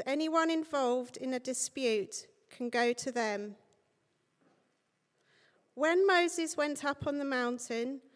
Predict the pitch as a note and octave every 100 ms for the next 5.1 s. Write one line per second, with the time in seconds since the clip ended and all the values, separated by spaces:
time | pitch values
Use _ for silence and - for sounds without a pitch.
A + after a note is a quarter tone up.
0 | _ _ - - C#4+ C#4+ C#4 C#4+ - C#4+
1 | A#3+ A#3 G#3 F#3+ - _ _ _ _ -
2 | B3 B3+ B3+ C#4 C#4+ D4+ D#4+ D#4 D#4+ D4+
3 | D#4 C4+ A3+ A3 - B3+ - C4 B3 B3+
4 | B3+ B3+ B3 - C4+ B3 A#3 A3 G#3 G3+